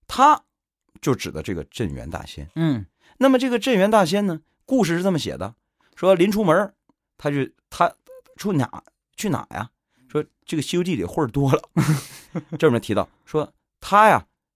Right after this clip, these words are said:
Speaker 1: 要到这个，呃，这个元始天尊那儿啊，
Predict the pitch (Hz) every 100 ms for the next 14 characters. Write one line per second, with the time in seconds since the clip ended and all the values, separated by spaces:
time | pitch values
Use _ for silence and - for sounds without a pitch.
0 | _ 175 190 180 185 143 143 98 101 87
1 | 71 - _ _ _ - 101 120 107 -
2 | 127 196 107 - 151 151 156 160 104 69